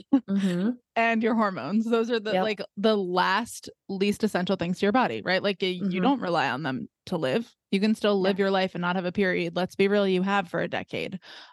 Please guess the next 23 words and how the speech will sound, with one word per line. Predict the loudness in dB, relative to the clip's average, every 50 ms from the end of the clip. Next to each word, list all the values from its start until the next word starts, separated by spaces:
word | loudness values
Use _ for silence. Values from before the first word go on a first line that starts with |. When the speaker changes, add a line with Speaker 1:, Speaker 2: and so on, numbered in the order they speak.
| _ _
Speaker 1:
Um, | 0 2 2 2 0 0 -2 -2
Speaker 2:
Mm-hmm. | -2 -4 -4 -4 -6 -8 -10 _ _ _ _ _ _ _ _ _ _ -16
Speaker 1:
so | -14 -4 -2 0 0 0 0 0 0 -2 -2 -4 -4 -6 _ _ _ _ _ _ _ _ _ _ _ _ _ _ _ _ _
the | -6 -4 -2 0
last | 0 0 -2 -2 -2 -2
thing | 0 0 0
to | 0 0
happen | 0 -2 -2 -2 -2 0
is | 0 0 -2 -4 -10 -4
the | -2 0 0
hormones | 2 0 0 0 0 0 0 0
regulate. | -2 -4 -4 -4 -4 -2 0 0 0 -2 -2 -6 _ _ _ _ _ _ _ _ _ _ -4
Again, | -4 -2 -2 -2 0 0
Speaker 2:
Yep. | 0 0 -2
Speaker 1:
this | -4 -2 -2
is | -2 -2 -2
new | -2 -2 -2
to | 0
people | 0 0 0 0 0 0
on | 0 2 2
here. | 0 0 0 -2 -4 -8 -10
Sorry, | -12 -4 -2 0 0 0 0 0 -2 -2 -4 -4 -10 -20 -20 -20 -20 -20 -20 _ _ _ _ _ -4
the | -4 -2